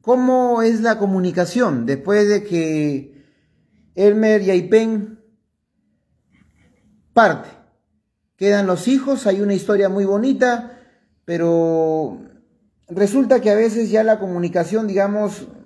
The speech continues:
puede variar, ¿no? ¿Cómo quedó la comunicación de, de usted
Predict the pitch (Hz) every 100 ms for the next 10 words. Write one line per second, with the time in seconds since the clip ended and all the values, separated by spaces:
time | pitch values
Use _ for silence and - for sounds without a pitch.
0 | _ _ _ _ _ _ _ _ _ _
1 | _ _ _ _ 226 240 226 165 226 269
2 | 170 147 202 214 _ _ _ _ _ _
3 | _ _ _ _ _ _ _ _ _ _
4 | 269 320 269 247 269 269 226 208 185 185
5 | 180 254 240 185 156 160 160 160 151 170
6 | 170 - 208 131 104